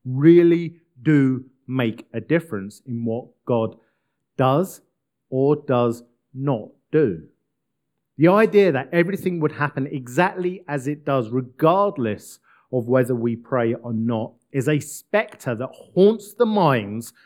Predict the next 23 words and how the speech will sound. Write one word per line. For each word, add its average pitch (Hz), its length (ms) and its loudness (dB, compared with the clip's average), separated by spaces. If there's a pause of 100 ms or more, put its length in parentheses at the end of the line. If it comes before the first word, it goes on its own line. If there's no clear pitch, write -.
(200)
of 120 160 -6
many 135 640 -2 (260)
who 147 140 0
sincerely 180 1080 0 (220)
profess - 760 -6 (320)
belief 104 520 -2
in 98 180 -12
God. 104 340 -6 (1000)
It 180 180 -2
makes 165 280 -2 (360)
prayer 170 480 -4
psychologically 170 1500 -2 (500)
impossible, 123 880 -4 (200)
replacing 175 600 -2
it 160 80 -6
with - 360 -8
dead 175 380 2 (300)
ritual 113 840 0
at 113 260 -10
best. - 560 -10 (760)
And 123 140 -6
of - 140 -10
course, - 560 -2